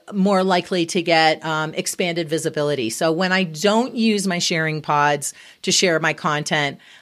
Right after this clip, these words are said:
I might get, you know, five, six, seven hundred views on some content.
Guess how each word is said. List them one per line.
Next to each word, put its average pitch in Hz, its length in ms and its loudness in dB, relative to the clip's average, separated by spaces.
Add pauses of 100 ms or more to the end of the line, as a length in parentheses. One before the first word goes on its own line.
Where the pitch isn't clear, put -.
(100)
I 285 140 4
might 240 340 4
get, 196 520 4
you 214 160 2
know, 175 400 2
five, 170 360 4
six, 170 280 -6
seven 165 320 0
hundred 160 360 -4
views 165 520 0
on 151 340 -6
some 160 180 -8
content. 147 560 -4